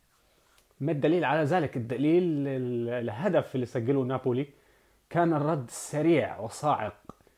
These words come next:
من جانب فريق ريال مدريد عن طريق إبراهيم دياز، الذي استطاع أن يمر بطريقة رائعة، لاعب مهاري على أعلى مستوى. إبراهيم دياز يمر من المدافع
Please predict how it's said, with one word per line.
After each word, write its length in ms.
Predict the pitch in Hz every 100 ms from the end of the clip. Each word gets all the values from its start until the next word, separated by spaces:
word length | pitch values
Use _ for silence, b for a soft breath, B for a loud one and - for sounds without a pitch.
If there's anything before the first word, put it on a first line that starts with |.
| b -
من 420 | 117 127 123 123
جانب 220 | 131 131
فريق 460 | 107 - 123 117 -
ريال 220 | 120 110
مدريد 460 | 113 107 143 131 110 - b b b b 104
عن 180 | 113
طريق 520 | 110 123 135 131 - - b b b
إبراهيم 400 | 113 123 120 139
دياز، 440 | 120 135 147 110 98
الذي 240 | 120 123
استطاع 580 | 113 - 139 120 104 131
أن 300 | 131 123 117
يمر 600 | 117 117 123 135 147 123
بطريقة 600 | 104 117 123 139 - 131
رائعة، 500 | 120 123 139 98 92
لاعب 360 | 95 123 120 104
مهاري 640 | 113 98 135 143 127 120
على 180 | 104 120
أعلى 140 | 127
مستوى. 380 | 117 113 - 127
إبراهيم 340 | 107 117 117
دياز 400 | 110 123 120 110 - b b b -
يمر 540 | 123 127 143 156 131
من 360 | 117 113 135 127
المدافع 680 | 117 113 131 135 143 123